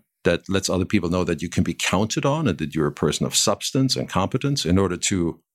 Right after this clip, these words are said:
be seen as having that presence. Delivering results is an important part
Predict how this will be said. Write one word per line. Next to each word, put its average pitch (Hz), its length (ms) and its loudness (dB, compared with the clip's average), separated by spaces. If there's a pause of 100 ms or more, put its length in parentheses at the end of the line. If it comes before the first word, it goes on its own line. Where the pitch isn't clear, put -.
(140)
be 113 160 6
seen 123 360 2
as 87 160 -4
having 98 360 0
that 69 200 -2
presence. 78 520 0 (340)
Delivering 120 440 4
results 85 440 -2
is 80 100 -2
an 85 80 4
important - 640 0 (340)
part - 380 0